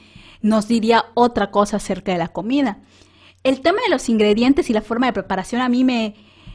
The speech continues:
es algo que me, digamos que me gusta, que me gusta indagar, porque yo tenía como una gra-, siempre he tenido la duda de por qué en la península, primero, comemos las frutas verdes,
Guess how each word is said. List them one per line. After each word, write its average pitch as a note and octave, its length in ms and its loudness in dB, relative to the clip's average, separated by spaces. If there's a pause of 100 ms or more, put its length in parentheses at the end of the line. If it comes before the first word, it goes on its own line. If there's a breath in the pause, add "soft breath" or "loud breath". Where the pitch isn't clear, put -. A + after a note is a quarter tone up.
(320 soft breath)
es C4+ 220 2
algo C#4 300 4
que A#3 100 2
me, F3+ 520 -4 (240)
digamos A3 420 0
que G#3 100 0
me G3 140 2
gusta, A3+ 460 0
que G3 100 -2
me F#3+ 80 -2
gusta A#3+ 200 0
indagar, G3 480 0 (360 loud breath)
porque D#4 520 2 (280 loud breath)
yo C4 400 0
tenía B3 360 0
como A3+ 200 0
una A#3 240 0
gra-, A3 180 -2
siempre D4+ 320 0
he - 60 -10
tenido B3+ 340 0
la G#3+ 160 0
duda A#3+ 240 4
de A3 120 0
por G#3+ 320 0
qué D#4 80 -4
en A4+ 100 -4
la A#4+ 160 -8
península, A#3 680 -4 (420 soft breath)
primero, D#4 360 0 (360 soft breath)
comemos D4 460 2
las A3 160 -4
frutas - 680 -4
verdes, A#3 720 0